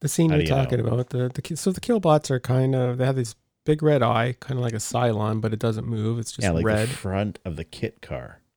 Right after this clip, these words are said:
Speaker 1: Yeah, exactly. Except it doesn't go back and forth. It just kinda stays red. And then, uh, it's black. It's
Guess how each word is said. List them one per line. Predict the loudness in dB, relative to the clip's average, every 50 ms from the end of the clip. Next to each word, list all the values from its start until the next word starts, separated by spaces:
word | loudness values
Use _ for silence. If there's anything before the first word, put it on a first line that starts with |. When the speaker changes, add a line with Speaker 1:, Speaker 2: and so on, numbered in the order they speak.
| _ _ 0
Speaker 1:
Yeah, | 4 6 8 8 8 8 6 6
exactly. | 4 2 0 2 2 4 4 4 2 0 -2 -2 -2 -4 -4
Except | 2 4 4 4 4
it | 4
doesn't | 4 4 4 4 2
go | 0 2
back | 2 2 0 -2
and | -6 -4
forth. | -2 0 0 0 0 -2 -6
It | -10
just | -10 -10 -10 -6
kinda | -6 -4 -4 -4
stays | -6 -8 -8 -6 -6 -8 -8 -12 -18 -20 -20 _ -6
red. | -2 -2 -2 0 -2 -4 -8 -12 -20 -20 _ _ _ _ _ _ _ -2
And | 0 2 4
then, | 4 4 4 4 4
uh, | 2 2 2 0 -2 -6 -8 -12 _ _ _ _ _ _ _ _
it's | -20 -8
black. | _ 2 4 6 6 6 4 2 0 -2 _ _ -20
It's | -20 -20 -16 -12 -10 -10 -10 -12